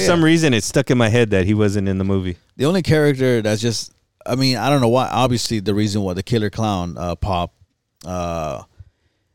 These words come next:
Speaker 2: the, the, it has the V H S, uh, logo, you know, like, the cover
Speaker 1: Mm-hmm.
Speaker 2: in the box of the Funko Pop. I think that was cool. But, uh, it's just like, okay, 'cause, so are you guys saying that that clown is Rudy?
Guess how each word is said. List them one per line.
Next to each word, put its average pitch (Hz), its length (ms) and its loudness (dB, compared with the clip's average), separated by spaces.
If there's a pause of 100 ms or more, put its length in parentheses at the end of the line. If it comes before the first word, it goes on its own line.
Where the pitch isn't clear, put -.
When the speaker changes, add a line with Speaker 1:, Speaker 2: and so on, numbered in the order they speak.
(260)
Speaker 2:
the, 107 220 -4
the, 98 260 -2 (100)
it 110 60 0
has 117 240 0
the 101 120 -4
V 113 220 0
H 107 220 -2
S, 95 420 -4 (120)
uh, 85 460 -4
logo, 101 520 0 (120)
you 98 140 -6
know, 98 140 -4
like, 87 240 -6
the - 80 -12
cover 98 380 -2 (500)
Speaker 1:
Mm-hmm. 110 120 -4
Speaker 2:
in 107 180 0
the 117 60 0
box 95 340 -2
of 90 120 -6
the 113 40 -4
Funko 113 180 -2
Pop. 135 240 0
I 120 80 -2
think 127 160 -2
that 123 80 4
was 104 180 0
cool. 127 400 -2 (580)
But, 117 180 2
uh, - 20 2
it's 117 240 0
just 139 180 0
like, 117 160 2
okay, 117 380 2
'cause, 98 500 -2
so - 160 0
are 117 60 4
you 113 100 2
guys 120 220 0
saying 120 240 0
that 98 160 -2
that 107 200 0
clown 113 280 0
is 90 160 -4
Rudy? 123 340 -2